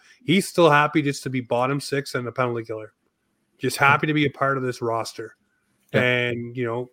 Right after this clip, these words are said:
Speaker 1: some nights people say, "Well, this guy shouldn't be in the lineup."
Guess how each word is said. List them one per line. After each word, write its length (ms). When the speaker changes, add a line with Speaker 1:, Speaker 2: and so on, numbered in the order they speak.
Speaker 1:
some 300
nights 280
people 260
say, 220
"Well, 100
this 160
guy 180
shouldn't 340
be 160
in 120
the 80
lineup." 380